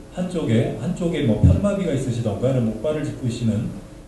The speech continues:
어, 때때로 이제 일시적으로 장애를 갖게 되신 분들이나 이런 분들이 지탱하고, 또한 어르신들이 올라갈 때 지지하고 올라갈 수 있는 이런 손잡이들이 설치되어 있지 않은 이런 부-, 부분들이 있었고요.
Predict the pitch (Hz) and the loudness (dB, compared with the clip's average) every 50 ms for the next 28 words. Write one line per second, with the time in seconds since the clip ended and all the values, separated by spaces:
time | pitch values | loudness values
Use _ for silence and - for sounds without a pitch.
0 | - - 104 92 - - 165 165 - 165 156 156 147 131 120 113 113 117 - - | -12 -8 -6 -6 -4 -2 -2 0 2 2 2 2 2 2 2 4 4 2 2 0
1 | - 180 175 175 156 - 135 135 - - 110 110 120 123 127 127 - - - - | -2 0 2 2 4 4 4 2 2 2 2 2 2 2 2 0 -2 -4 -6 -6
2 | 147 143 143 143 143 143 131 127 123 117 117 113 110 107 101 95 - 87 - - | -6 -4 -4 -2 -2 -2 -2 -2 -2 -2 0 0 0 0 0 0 -2 -4 -6 -10
3 | - - - - - 127 147 165 160 147 139 143 143 151 151 151 143 147 - - | -12 -16 -18 -14 -6 -2 0 0 0 -2 -4 -4 -4 -4 -2 -2 -4 -4 -6 -10
4 | - - - 135 131 - 165 170 165 151 135 135 131 95 87 87 87 - 160 127 | -12 -10 -6 -6 -4 -2 0 0 2 2 2 2 2 0 0 -2 0 2 2 4
5 | 117 107 110 139 - - - - - - - 156 135 123 123 131 127 123 123 - | 4 6 6 4 4 4 2 0 0 0 0 2 2 4 6 6 6 6 6 4
6 | 135 127 - - 135 - 147 170 156 156 156 143 127 117 117 117 120 117 117 - | 2 0 -2 -2 -4 -2 0 0 0 0 2 2 4 6 6 6 6 4 2 2
7 | - 113 104 98 98 107 - 175 - - - - - - 113 110 110 107 110 - | 0 0 0 0 0 -2 -2 -2 -4 -8 -10 -14 -10 -4 -2 0 2 2 4 4
8 | 170 170 180 165 - - 117 127 123 - 175 170 - - - 143 135 123 - - | 4 4 4 4 2 2 0 0 0 -2 -4 -6 -8 -8 -4 -2 -2 -2 0 0
9 | 117 104 110 131 - 110 104 90 - 123 117 117 113 120 131 - - - - - | 0 0 0 2 2 0 0 -2 0 0 0 0 0 -2 -4 -6 -8 -12 -14 -16
10 | - - - 127 123 127 127 110 110 123 113 - - 101 - - 104 90 87 - | -18 -12 -8 -4 -2 0 2 2 2 2 0 0 -2 -2 -4 -4 -2 -2 -2 -2